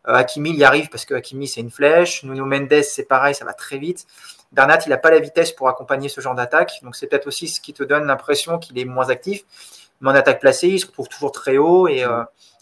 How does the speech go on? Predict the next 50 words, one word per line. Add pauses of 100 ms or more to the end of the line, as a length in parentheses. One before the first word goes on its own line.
(100)
et
il
offre
des
solutions
intelligentes.
Et
là,
moi,
ce
que
j'aime
bien
aussi
avec
lui,
c'est
que, (480)
alors
lui,
pour
le
coup,
euh,
Yacine
nous
dit
qu'il
faut
toujours
faire
cinq,
six,
sept,
dix
appels
et
que
même
si
t'es
pas
servi,
c'est
pas
grave. (640)
Bernat,
je
trouve
que